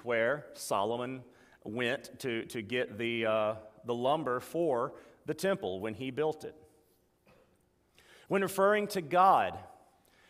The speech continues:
glory can mean brightness. It, it is described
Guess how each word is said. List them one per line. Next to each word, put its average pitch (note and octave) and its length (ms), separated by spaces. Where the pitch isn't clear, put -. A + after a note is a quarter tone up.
glory F3+ 460
can E3+ 340
mean D#3 380
brightness. D3+ 920
It, E3+ 240
it D#3 120
is D3+ 200
described E3+ 720